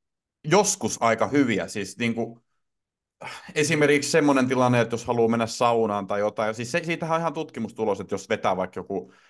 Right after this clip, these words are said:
ää, kaksi, kolme niinku alkoholillista pisseä, niin sit sä niinku menetät vähän niinku yöunia siinä, että sä et niinku nuku niin hyvin, etkä myöskään sit lataudu niin hyvin. Mut jos sä haluat kuitenkin saada sen bissen maun,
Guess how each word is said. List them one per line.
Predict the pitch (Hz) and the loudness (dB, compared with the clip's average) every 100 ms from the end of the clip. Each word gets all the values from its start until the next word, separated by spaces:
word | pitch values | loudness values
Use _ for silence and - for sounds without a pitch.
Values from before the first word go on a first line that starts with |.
| _ - | _ -2
ää, | 92 90 90 87 - _ | 0 2 2 0 -6 _
kaksi, | - 107 - | 0 0 0
kolme | - 107 95 95 90 - | 2 2 4 0 -2 -6
niinku | 92 90 80 - _ | -10 -8 -10 -12 _
alkoholillista | 113 107 95 98 98 90 87 - | 2 2 2 2 2 2 -2 -8
pisseä, | 95 92 - 85 78 80 | -6 -4 -6 -6 -6 -6
niin | 90 90 - - | -6 -10 -10 -8
sit | 101 | -6
sä | 95 | -2
niinku | 92 90 95 - | -2 -2 -4 -2
menetät | 117 110 92 - | 0 2 0 -4
vähän | 101 101 | -4 -2
niinku | 104 127 | -2 2
yöunia | 110 - 80 69 | 2 2 -12 -14
siinä, | - 82 80 | -8 -8 -4
että | - | -2
sä | |
et | 92 | 0
niinku | 101 101 | 0 2
nuku | 104 110 98 | 2 2 0
niin | 90 90 | -2 -2
hyvin, | 92 95 | -2 -2
etkä | 98 - | -2 -2
myöskään | 147 147 156 | 0 0 -2
sit | 160 196 | -4 0
lataudu | 196 190 85 | 2 2 -2
niin | 82 82 | -4 -8
hyvin. | 90 90 - - _ | -6 -6 -8 -20 _
Mut | 107 | -2
jos | 120 | 0
sä | 127 | 2
haluat | 135 123 127 | 2 0 2
kuitenkin | 139 123 104 | 2 2 0
saada | 139 117 | 2 2
sen | 98 98 | 0 -4
bissen | 95 117 - 87 | -4 -6 -4 -2
maun, | 98 139 131 113 | 2 4 4 0